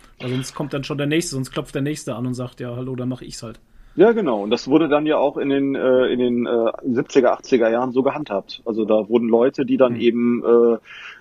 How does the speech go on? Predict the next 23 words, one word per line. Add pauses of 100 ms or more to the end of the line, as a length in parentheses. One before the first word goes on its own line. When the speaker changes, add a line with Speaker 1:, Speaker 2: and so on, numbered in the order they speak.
(140)
Speaker 2:
ähm,
lange
gebraucht
haben
oder,
oder
auch,
ähm,
Deadlines
verfehlt
haben,
die
wurden
dann
halt
rausgeworfen.
Das
war
Hire
and
Fire
irgendwie.
Und